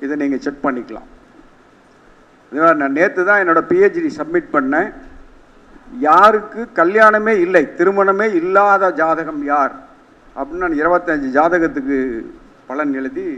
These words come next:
நேத்து சப்மிட் பண்ணியிருக்கேன். ஆராய்ச்சி இது பி ஹெச் டி பண்ணியிருக்கேன், அதுல க-, சப்மிட் பண்ணியிருக்கேன் ஸ்ரீஹரி ஜோதிட வித்யாலயத்துல. மாதிரி அதே மாதிரி நான் வந்து ஒரு கேள்வி கேட்கறது உண்டு எப்பவுமே. இப்போ நம்ம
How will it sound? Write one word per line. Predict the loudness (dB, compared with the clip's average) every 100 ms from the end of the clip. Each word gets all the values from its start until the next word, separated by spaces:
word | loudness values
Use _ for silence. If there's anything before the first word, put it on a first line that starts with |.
| -10
நேத்து | -14 -10 -10
சப்மிட் | -6 -8 -6
பண்ணியிருக்கேன். | -8 -8 -12 -20 -20 -20 -20 -20 -20 -20 -20 _ -20 _ _ _ -4
ஆராய்ச்சி | 0 2 0 -2
இது | -4 -2
பி | 0 0
ஹெச் | -2 -10
டி | -8 -6
பண்ணியிருக்கேன், | -6 -8 -8 -10 -10 -14
அதுல | -10 -10 -10
க-, | -16 -10
சப்மிட் | -6 -6 -6 -6
பண்ணியிருக்கேன் | -4 -4 -4 0
ஸ்ரீஹரி | 2 2 0 0
ஜோதிட | 0 0 -2
வித்யாலயத்துல. | -8 -8 -10 -10 -12 -16 -16 -20 _ _ _ _ _ _ _ _ _ _ _ _ _ _ _ 2
மாதிரி | 4 4 2 -2 -12 -20 _ _ -8 -2
அதே | 0 4
மாதிரி | 4 4 6
நான் | 4 4 0
வந்து | 2 4 6
ஒரு | 6 4 2
கேள்வி | 2 2 2 -2
கேட்கறது | -2 -2 -2
உண்டு | 0 -2
எப்பவுமே. | 0 0 0 -2 -6 -18 -20 -20 -20 -20 -20 _ _ _ _ _ _ _ _ _ _ -20 -20 -20 -20 _ -20 -20 _ _ -20 -20
இப்போ | -2 0 2
நம்ம | 2 2